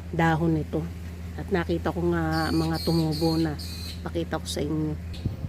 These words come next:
Ayan po, oh. Ayan. Meron na tayong Chris Fake Beauty. At ito naman po, not sure, not so sure po kung ito ay si variegated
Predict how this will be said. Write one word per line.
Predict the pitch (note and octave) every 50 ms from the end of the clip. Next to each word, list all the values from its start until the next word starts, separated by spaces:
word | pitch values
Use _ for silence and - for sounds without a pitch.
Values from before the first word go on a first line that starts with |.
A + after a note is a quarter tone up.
| - - - -
Ayan | F#3 E3+ E3 D#3+ D#3+
po, | - - F#3 F3 F3 - -
oh. | D#3 D3 D3+ D#3 - - - - - - - - - - - D3+
Ayan. | D3 C#3+ C#3+ D3 C#3+ C#3+ C#3 C3+ C3+ C#3+ - - - - - - - - - - - - - - - - - - - - - - - - - - - - - - - - - - - - - - -
Meron | - E3+ D#3 D#3+ E3 E3 E3
na | D#3+
tayong | - - E3 D#3+ E3 E3+ F#3 F#3+ F#3 F#3 F#3+ G3 G3 G3+ G3+ G#3 G#3+ G#3
Chris | - F#3+ F#3 F3 -
Fake | - - F3 E3+ F3 -
Beauty. | F3+ E3+ E3+ E3 E3 D#3+ - G3+ G3 F#3 F3 D#3+ D#3 - - - - - - - - - - - - - - - - - - _
At | - G3 - -
ito | G3 F2+ - G#3
naman | G3 G3+ G3+ - G#2 G#3 G#3+ -
po, | - - G3+ G3+ G3+ G3+ G3+ G3+ - - - - - - - -
not | G3 G#3 A3+ G#3+ -
sure, | - - A3+ A3 G#3+ G3+ - - - -
not | A3 A3 G#3+ G#3 -
so | - A#3+ A3 A3
sure | G#3 - - A3 A3+ A#3 - -
po | - G3+ G3+ G3+ G3 F3+ - - - - - - -
kung | F#3+ F#3+
ito | - F3 - - D#3
ay | F#3+ G3 -
si | - G3 F#3+ F#3+ F#3+
variegated | F3 E3+ F#3 F#3 F#3 F3 F3+ F#3 F#3 F3+ - - F#3 F3+ F#3 F#3 F3+